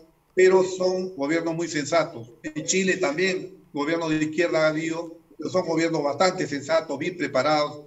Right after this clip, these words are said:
con buenos técnicos. Eso nos merecemos los peruanos. ¿Por qué aspirar a menos a los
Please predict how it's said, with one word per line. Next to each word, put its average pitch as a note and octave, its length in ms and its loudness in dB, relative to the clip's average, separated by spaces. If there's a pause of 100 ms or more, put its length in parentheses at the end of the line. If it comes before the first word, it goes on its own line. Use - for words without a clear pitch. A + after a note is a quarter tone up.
(140)
con C3+ 160 -2
buenos E3 360 2
técnicos. D3+ 580 -2 (220)
Eso E3+ 240 0
nos D3+ 140 -2
merecemos C#3+ 440 0
los C#3+ 100 -2
peruanos. D3 440 0
¿Por C3+ 180 -8
qué F#3+ 160 4
aspirar D#3+ 380 2
a D#3 80 0
menos D#3+ 420 -6 (300)
a D3 80 -4
los B2+ 220 -2